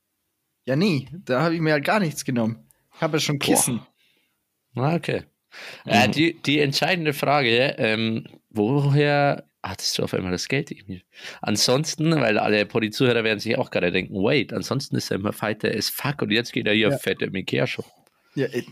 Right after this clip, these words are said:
Speaker 1: Digga, ich hab fucking zweihundertvierzig Euro ausgegeben im ikea Zone, Ding.
Speaker 2: Boah.
Speaker 3: Oh.
Speaker 2: Gediegen
Speaker 1: Ähm,
Speaker 2: ein
Speaker 3: Was, was, was
Speaker 2: reingedonnert.
Speaker 3: kostet so ein Kissen?
Speaker 1: Ja.
Speaker 3: Kurze Zwischenfrage.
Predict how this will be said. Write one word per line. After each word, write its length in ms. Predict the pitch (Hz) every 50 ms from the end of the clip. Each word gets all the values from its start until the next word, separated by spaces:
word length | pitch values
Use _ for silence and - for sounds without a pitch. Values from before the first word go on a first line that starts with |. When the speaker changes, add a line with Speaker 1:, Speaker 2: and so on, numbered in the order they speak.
| -
Speaker 1:
Digga, 220 | - 160 151 143 120
ich 140 | 117 - 127
hab 260 | 110 101 - 139 -
fucking 460 | - - - 151 - - 139 127 120
zweihundertvierzig 720 | - - - 143 151 156 143 139 127 139 - 143 117 123 135
Euro 320 | 139 156 160 139 123 117
ausgegeben 460 | 120 117 - - 120 117 120 120 120
im 120 | 123 117 117
ikea 360 | 117 107 - - 120 117 113
Zone, 300 | 110 139 151 151 143 131
Ding. 100 | 117 110
Speaker 2:
Boah. 180 | 101 - - - - - - - - - -
Speaker 3:
Oh. 120 | 120 123 120
Speaker 2:
Gediegen 280 | 117 135 123 113 - - 143
Speaker 1:
Ähm, 580 | 139 135 135 135 135 135 135 156 131 127 131 135 - _ - -
Speaker 2:
ein 140 | - 113 120
Speaker 3:
Was, 80 | 113 110
was, 20 |
was 80 | 110 117
Speaker 2:
reingedonnert. 560 | 143 180 196 170 151 127 117 - 135 - 107
Speaker 3:
kostet 340 | 113 165 151 156 - - -
so 120 | - 175
ein 80 | 165 156
Kissen? 320 | - 165 160 151 151 175
Speaker 1:
Ja. 60 | 185 170
Speaker 3:
Kurze 500 | - 151 143 143 - 131 120 123 120 120
Zwischenfrage. 760 | - - 123 120 - 127 - - 123 127 131 131 139 151